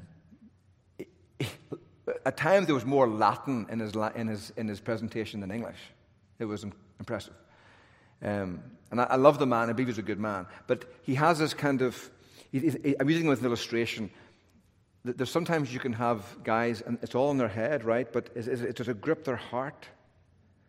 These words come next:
At the end of the examination, yes, it was so, I just, I asked him the question, "Do you love Jesus, son?" And he goes, "Yeah, I do." I said, "Why do you love Jesus?" He said, "Oh, 'cause he, he died in my place and for my sins."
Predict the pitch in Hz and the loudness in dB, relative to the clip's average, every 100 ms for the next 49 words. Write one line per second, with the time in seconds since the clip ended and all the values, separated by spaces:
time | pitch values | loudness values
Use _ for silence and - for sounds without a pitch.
0 | _ _ _ _ _ _ _ 120 139 151 | _ _ _ _ _ _ _ 4 6 6
1 | 127 120 117 117 120 139 127 127 123 - | 4 4 4 4 0 0 0 0 -2 0
2 | 131 127 - 131 123 139 123 110 123 117 | 2 2 2 2 4 2 0 0 0 0
3 | 110 - - - - - _ - 139 143 | -8 -16 -20 -20 -20 -20 _ -4 0 0
4 | 123 104 98 110 113 98 - - _ - | 0 -2 0 2 0 -4 -18 -20 _ -12
5 | 92 95 104 98 - - - _ _ _ | -10 -10 -10 -12 -14 -16 -16 _ _ _
6 | _ _ _ _ _ _ _ _ _ _ | _ _ _ _ _ _ _ _ _ _
7 | _ 101 95 95 113 120 104 123 139 - | _ -12 -12 -12 -6 -6 -6 -8 -10 -14
8 | _ _ _ _ _ _ _ - 113 117 | _ _ _ _ _ _ _ -12 0 2
9 | 156 151 139 107 90 - - - _ _ | 2 2 -2 -6 -16 -18 -20 -20 _ _
10 | _ _ _ _ _ _ _ _ _ _ | _ _ _ _ _ _ _ _ _ _
11 | - 117 113 107 95 92 - 101 101 104 | -6 -4 -2 -4 -8 -10 -12 -8 -4 -4
12 | 107 101 92 - 92 90 - - 95 87 | -4 -6 -8 -10 -14 -12 -16 -16 -14 -14
13 | 76 95 87 78 | -14 -16 -16 -18